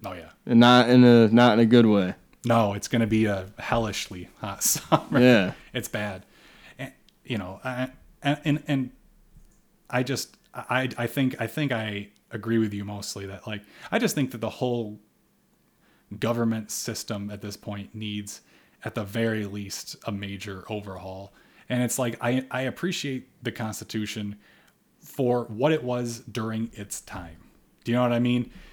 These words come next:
Speaker 1: It's like
Speaker 2: I don't,
Speaker 1: things,
Speaker 2: but
Speaker 1: things, well, things can
Speaker 2: Yeah.
Speaker 1: be, things can be in, good and new in their time, but still suck for today. You know what I mean?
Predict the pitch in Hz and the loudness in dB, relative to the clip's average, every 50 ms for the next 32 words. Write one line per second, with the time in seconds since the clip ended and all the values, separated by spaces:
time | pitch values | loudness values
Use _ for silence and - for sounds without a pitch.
0 | - - - - 123 - - 131 120 110 - - - - 131 127 107 104 95 95 | -20 -14 -10 -8 -4 -2 0 0 0 -2 -4 -4 4 8 8 8 10 8 6 6
1 | 95 156 160 101 101 98 92 - - 208 233 233 - - - - 180 180 - - | 6 4 4 4 2 2 2 2 2 4 4 4 2 -2 -2 0 0 0 2 2
2 | 233 247 277 269 - - 180 160 117 104 101 104 104 - - - - 180 208 240 | 4 4 4 4 4 2 2 2 2 2 2 0 -2 -6 -8 -2 0 2 4 4
3 | 247 - - 165 156 147 151 147 147 143 139 131 - _ _ _ _ _ _ _ | 2 2 0 0 0 0 0 0 0 -2 -2 -4 -6 _ _ _ _ _ _ _
4 | _ _ _ _ _ _ _ _ _ _ _ _ _ _ _ - - _ - - | _ _ _ _ _ _ _ _ _ _ _ _ _ _ _ -20 -20 _ -10 -4
5 | - 143 139 - - - - 127 101 - 135 131 143 160 156 170 - 131 117 110 | -2 -2 -2 -2 -6 -14 -14 -12 -2 2 2 4 4 2 0 -2 -2 0 2 2
6 | 110 110 113 120 120 117 110 104 104 101 101 - - _ - 135 135 127 120 113 | 2 2 4 4 4 4 2 0 -2 -4 -8 -14 -8 _ 2 2 4 4 2 0
7 | 104 101 - - 120 113 107 107 104 98 110 101 - - 135 113 - - - - | -2 -4 -4 -2 -2 -2 -2 -4 -6 -6 -6 -6 -6 -4 -4 -2 -2 -2 -2 -4
8 | 123 - - - - 98 - - 98 95 87 - - - - _ _ _ - _ | -6 -6 -8 -12 -12 -12 -12 -14 -14 -14 -14 -16 -18 -20 -20 _ _ _ -8 _
9 | - 135 143 147 143 143 135 131 127 131 127 131 131 127 | 2 4 4 4 4 4 2 0 0 2 2 0 0 -2